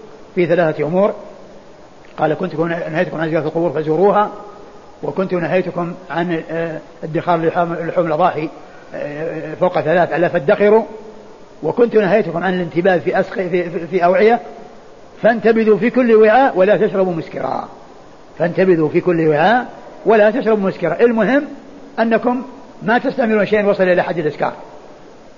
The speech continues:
يعني يسكر كثيره لا تستعملوا لا كثيره ولا قليله. فهذا يعني بين فيه صلى الله عليه وسلم أن الأمر يتعلق بالإسكار، وأنه إذا لم يصل إلى حد الإسكار فإنه لا بأس به،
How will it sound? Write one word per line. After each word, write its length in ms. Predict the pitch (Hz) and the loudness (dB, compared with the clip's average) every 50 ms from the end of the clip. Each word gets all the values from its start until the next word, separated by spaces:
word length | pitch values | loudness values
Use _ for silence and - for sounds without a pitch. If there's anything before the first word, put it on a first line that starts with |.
| - - - - | -20 -20 -12 -6
يعني 460 | 139 160 151 143 143 143 139 139 156 | -2 0 0 0 0 -2 -2 -2 -2
يسكر 220 | 185 185 - 190 165 | -2 -2 -2 -2 -2
كثيره 480 | - 170 151 170 220 240 254 262 247 - - - - - - - | 0 0 2 4 4 6 6 4 4 2 -4 -12 -20 -20 -6 0
لا 120 | 180 214 | 0 0
تستعملوا 500 | 208 214 180 - 254 214 185 180 165 147 | 2 0 -2 -2 -2 -4 -2 0 0 2
لا 120 | 170 226 233 | 2 2 2
كثيره 360 | 226 202 202 262 262 254 240 | 2 0 0 2 2 4 4
ولا 200 | 269 262 226 185 | 4 4 4 4
قليله. 360 | - 160 160 165 143 123 117 - - - - - - - - - - - - - - - - - - - - - - - - - - - - - - - 175 | 2 0 0 0 0 -2 -4 -8 -14 -18 -20 -20 -20 -20 -20 -20 -20 -20 -20 -20 -20 -20 -20 -20 -20 -20 -20 -20 -20 -20 -20 -20 -20 -20 -20 -20 -10 -4 -2
فهذا 540 | 175 151 196 254 247 226 214 214 214 208 - - - - | 0 2 2 2 4 4 4 4 2 0 -4 -8 -6 -4
يعني 360 | 185 175 185 180 160 160 156 160 160 147 151 156 | -2 -2 -2 -2 -4 -4 -4 -6 -8 -8 -6 -2
بين 400 | 196 233 240 208 175 170 165 160 170 - - - - - - - - - - - - 117 | 0 2 2 2 0 0 -2 -4 -6 -8 -14 -18 -20 -20 -20 -20 -20 -20 -20 -20 -6 -2
فيه 200 | 180 190 160 143 - | 0 0 0 0 -2
صلى 60 | 170 175 | -4 -4
الله 140 | 170 160 156 196 | -2 -2 0 0
عليه 40 | 202 | 0
وسلم 200 | 196 180 165 170 | 0 0 -2 -2
أن 120 | 175 170 | -4 -2
الأمر 240 | 175 196 214 208 180 | -2 -2 0 2 2
يتعلق 420 | 175 165 165 190 202 185 170 165 | 2 2 2 0 0 0 0 0
بالإسكار، 560 | 156 165 151 147 - - 151 151 147 139 131 - - - - - - - - - - - | 0 0 -2 -2 -2 0 0 0 0 0 -2 -6 -10 -16 -20 -20 -20 -20 -20 -20 -10 -4
وأنه 320 | 147 165 185 190 185 160 | -2 -2 0 0 0 0
إذا 220 | 180 165 170 190 214 | 2 2 2 2 2
لم 60 | 226 | 0
يصل 140 | 202 - 180 | 0 0 0
إلى 120 | 175 180 | 0 0
حد 160 | - 175 160 | 0 -2 -2
الإسكار 340 | 170 156 151 - 214 233 214 | -2 -2 -2 0 0 0 2
فإنه 360 | - 202 240 247 233 185 202 | 0 -2 -2 0 0 2 2
لا 100 | 180 160 | 2 2
بأس 240 | 147 151 135 - 139 | 2 0 -2 -2 -4
به، 180 | - - 123 | -4 -4 -4